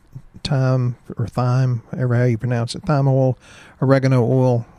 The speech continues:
which is really good, although I can't handle it. Everybody's different.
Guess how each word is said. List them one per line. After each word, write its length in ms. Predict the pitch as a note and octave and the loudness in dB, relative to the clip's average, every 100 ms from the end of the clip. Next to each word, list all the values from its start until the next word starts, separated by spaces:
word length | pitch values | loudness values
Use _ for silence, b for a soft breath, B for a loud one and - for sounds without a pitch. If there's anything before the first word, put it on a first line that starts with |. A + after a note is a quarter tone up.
| b - | b -2
which 260 | A2 - | 0 0
is 220 | G#2+ - C3 | -4 -4 -2
really 400 | C3+ C#3 B2 A2 | 2 4 4 0
good, 360 | A#2+ A#2 A2 | 0 0 0
although 300 | G#2 A2+ A#2+ | -2 -4 -4
I 120 | A2+ A#2 | -4 -6
can't 340 | - G#2 - | -8 -8 -8
handle 320 | - B2+ A2+ | -6 -6 -4
it. 100 | A2 - - | -8 -10 -4
Everybody's 500 | C#3+ C#3 A2 G#2+ G2+ | 0 2 2 0 -2
different. 360 | A#2 A2 - | -4 -4 -6